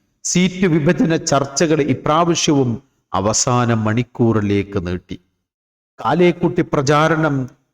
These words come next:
തുടങ്ങേണ്ടിയിരുന്ന നേതാക്കൾ കോൺഗ്രസിനെ മെരുക്കാനായി നിർണായക മണിക്കൂറുകളിൽ ചർച്ചാ മേശയിലിരിക്കേണ്ടി വന്നു.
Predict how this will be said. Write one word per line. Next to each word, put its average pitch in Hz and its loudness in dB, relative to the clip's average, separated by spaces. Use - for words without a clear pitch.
തുടങ്ങേണ്ടിയിരുന്ന 127 2
നേതാക്കൾ 110 -2
കോൺഗ്രസിനെ 143 0
മെരുക്കാനായി 131 0
നിർണായക 117 0
മണിക്കൂറുകളിൽ 113 0
ചർച്ചാ 110 -2
മേശയിലിരിക്കേണ്ടി 107 0
വന്നു. 85 -6